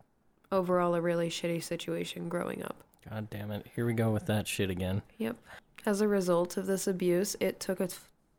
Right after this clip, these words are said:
Speaker 1: toll on Fawn and how she perceived relationships as she would get older.
Speaker 2: No doubt.
Speaker 1: Yeah, so
Speaker 2: Of
Speaker 1: it kinda
Speaker 2: course.
Speaker 1: yeah, it created, like, this blurred line for her as to what real love looked like and what boundaries were.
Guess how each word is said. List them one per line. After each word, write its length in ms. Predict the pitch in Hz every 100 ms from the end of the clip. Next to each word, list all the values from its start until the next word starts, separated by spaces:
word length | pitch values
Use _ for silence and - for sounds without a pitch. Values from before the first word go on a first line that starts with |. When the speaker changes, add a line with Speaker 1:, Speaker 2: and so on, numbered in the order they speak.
| -
Speaker 1:
toll 360 | - 185 202
on 280 | 208 202 208
Fawn 480 | 202 185 170 170 202 - - - - - _
and 120 | 185
how 180 | 175 180
she 180 | 170 185
perceived 460 | 180 180 185 175
relationships 720 | 170 180 175 165 170 - 160 -
as 160 | 90
she 200 | 170 -
would 160 | 165 175
get 160 | 92 92
older. 360 | 92 - 175 - _ 160 _ - -
Speaker 2:
No 220 | 104 101
doubt. 420 | 104 104 131 - - -
Speaker 1:
Yeah, 220 | 135 90
so 160 | 180 185
Speaker 2:
Of 60 |
Speaker 1:
it 60 | -
kinda 280 | - 196 196
Speaker 2:
course. 220 | 123 - - _
Speaker 1:
yeah, 240 | 233 180 160
it 140 | 175
created, 480 | 175 190 185 196 190
like, 180 | 185 175
this 180 | 180 175
blurred 520 | - 175 170 175 175
line 340 | 156 156 160
for 160 | 175 185
her 240 | 180 180
as 260 | 180 175 170
to 100 | -
what 260 | 175 170 -
real 240 | 170 170
love 320 | 190 196 196 202
looked 240 | 202 -
like 300 | 214 226 226
and 180 | 202 180
what 240 | 170 -
boundaries 760 | 156 156 180 208 233 240 240 -
were. 300 | 254 262 277